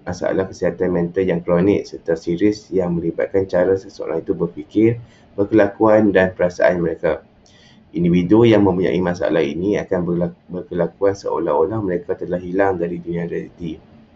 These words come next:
Simptom yang berikutan agak serius dan boleh membahayakan bukan sahaja mereka, malah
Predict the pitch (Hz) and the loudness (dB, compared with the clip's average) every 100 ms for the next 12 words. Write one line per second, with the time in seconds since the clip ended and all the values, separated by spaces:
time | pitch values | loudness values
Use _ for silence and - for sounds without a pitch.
0 | - _ - - _ 90 92 110 107 104 | -20 _ -20 -20 _ 0 2 4 4 6
1 | 95 92 90 95 - 113 120 - 85 - | 6 4 2 -2 0 4 4 2 -2 -4
2 | - 90 92 110 - - 85 87 87 101 | -2 0 2 0 -2 -2 0 2 2 2
3 | 98 92 87 87 95 92 - 120 107 87 | 2 0 0 0 0 0 0 -2 -2 -4
4 | 92 95 87 107 101 87 85 98 104 _ | -6 -4 -4 -2 -2 -2 0 0 0 _
5 | _ _ - 85 90 95 | _ _ -2 2 4 2